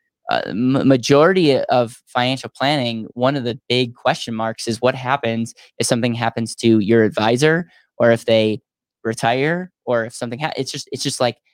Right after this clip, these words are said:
and, and also for the advisor, it's like you're constantly trying to figure out, like, you can never really check out. And it's like, we wanna be a company that takes more of a team approach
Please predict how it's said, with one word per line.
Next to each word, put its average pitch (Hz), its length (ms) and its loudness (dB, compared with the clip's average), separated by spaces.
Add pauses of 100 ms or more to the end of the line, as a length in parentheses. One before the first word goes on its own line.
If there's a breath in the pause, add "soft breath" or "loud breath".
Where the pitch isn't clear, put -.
(260)
and, 139 160 -4
and 139 140 -2
also 139 460 2
for 135 180 -8
the 131 160 0
advisor, 127 560 0
it's 127 140 -8
like 123 160 -4
you're 113 80 -12
constantly 135 560 -4
trying 127 220 -4
to 123 80 -10
figure 131 240 -4
out, 120 180 0
like, 117 160 -6 (100)
you 120 100 -8
can 127 140 0
never 127 220 2
really 120 180 -4
check - 260 -6
out. 120 340 2 (440)
And 123 80 2
it's - 80 0
like, 123 220 2
we 139 340 6
wanna 123 260 4
be 117 140 -2
a 113 60 -4
company 113 400 -8
that 107 180 -8
takes - 300 -6
more 110 120 -2
of 98 80 -8
a - 40 -18
team 110 240 -6
approach 104 500 -4